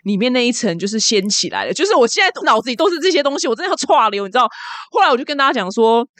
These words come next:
对，说你们就是要去雷射眼睛，我拜托你们千万不能 Google，就是太仔细，因为你真的会躺在那边的时候，你每一秒都要吓死。<laughs> 我要瞎了，我要瞎了。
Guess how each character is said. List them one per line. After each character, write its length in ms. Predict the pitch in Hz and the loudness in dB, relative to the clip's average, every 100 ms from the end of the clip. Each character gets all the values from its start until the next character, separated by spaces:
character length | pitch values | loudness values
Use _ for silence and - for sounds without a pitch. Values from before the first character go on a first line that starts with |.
| - | -6
对， 220 | 311 262 | 2 2
说 180 | 240 320 | 2 0
你 80 | 226 | 0
们 260 | 214 208 214 | 2 2 0
就 160 | 320 | -2
是 80 | 349 | 0
要 140 | 311 | 0
去 280 | 302 311 262 233 | 0 -2 -2 0
雷 160 | 208 | 0
射 140 | 302 277 | 2 2
眼 160 | 185 | 0
睛， 160 | 170 214 | -2 -4
我 80 | 190 | -2
拜 200 | 269 220 | 0 0
托 140 | 226 | 0
你 60 | 190 | -2
们 100 | 170 | -4
千 180 | - 220 | -2 0
万 140 | 214 | 0
不 120 | 220 | -2
能 140 | 180 170 | -4 -4
Google， 440 | 175 180 180 135 | -10 -4 0 0
就 100 | 165 | 0
是 80 | 180 | -2
太 220 | 185 220 | 0 -2
仔 160 | 160 - | -2 -8
细， 200 | - 165 | -8 -6
因 80 | 185 | -2
为 60 | 254 | 0
你 100 | 185 | 0
真 140 | 269 | 2
的 40 | |
会 140 | 269 247 | 2 0
躺 240 | - 156 | -2 -8
在 80 | 175 | -2
那 100 | 214 | -2
边 160 | 196 185 | 0 -2
的 60 | |
时 80 | 180 | 0
候， 60 | 190 | 2
你 100 | 190 | 2
每 140 | 180 | 0
一 140 | 147 | 0
秒 200 | 208 165 | -2 -2
都 180 | 156 214 | 0 2
要 80 | 220 | 2
吓 320 | 233 226 143 170 | 2 0 0 -2
死。 240 | - - - 262 - | -6 -10 -12 -16 -20
<laughs> 280 | _ _ _ | _ _ _
我 60 | 349 | -4
要 80 | 440 | -2
瞎 160 | - 440 480 | 2 2 2
了， 60 | |
我 40 | 285 | 2
要 80 | 349 | 2
瞎 400 | - 415 392 | 0 2 4
了。 80 | 339 | 2